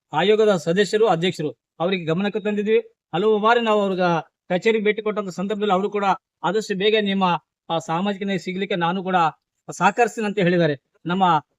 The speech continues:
ಆ, ವಕೀಲರಾದಂತ ರಾಜು ಅದನ್ನ ಅವರು ಪ್ರಶ್ನೆ ಮಾಡಿದಾಗ ಒಂದು ವೇಳೆ ನೀವು ಏನಾದ್ರೂ ಅನ್ಯಾಯ, ಆ, ಮಾಡಿದ್ದಾದ್ರೆ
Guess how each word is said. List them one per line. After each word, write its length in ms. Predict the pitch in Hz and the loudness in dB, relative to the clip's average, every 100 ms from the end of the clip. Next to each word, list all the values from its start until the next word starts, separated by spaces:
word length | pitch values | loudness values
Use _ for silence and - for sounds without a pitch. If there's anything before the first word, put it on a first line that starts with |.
| _ 160 | _ 0
ಆ, 200 | 156 147 147 | 2 2 0
ವಕೀಲರಾದಂತ 560 | 175 170 220 220 214 208 208 190 - _ _ _ _ | -4 -2 0 2 0 6 8 8 2 _ _ _ _
ರಾಜು 320 | 147 185 214 247 | 2 4 6 2
ಅದನ್ನ 180 | 233 | 4
ಅವರು 220 | 220 220 202 | 2 2 0
ಪ್ರಶ್ನೆ 280 | 196 202 | -4 -2
ಮಾಡಿದಾಗ 320 | 220 208 202 202 170 _ _ | 2 4 6 6 4 _ _
ಒಂದು 240 | 165 220 226 | -4 2 4
ವೇಳೆ 180 | 240 | 4
ನೀವು 160 | 240 233 | 4 2
ಏನಾದ್ರೂ 280 | 226 226 233 | 2 2 0
ಅನ್ಯಾಯ, 260 | 220 233 233 233 - | 0 2 2 2 0
ಆ, 180 | 180 190 | -2 0
ಮಾಡಿದ್ದಾದ್ರೆ 640 | 175 185 202 202 175 190 | 2 2 4 4 4 2